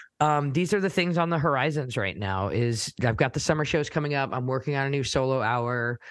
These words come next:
Um, and then there's always Sandy Claus at Christmas. These are, I've kind of worked out summer performing.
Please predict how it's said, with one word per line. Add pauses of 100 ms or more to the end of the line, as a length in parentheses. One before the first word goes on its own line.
(420)
Um,
and
then
there's
always
Sandy
Claus
at
Christmas. (480)
These
are,
I've
kind
of
worked
out (320)
summer
performing.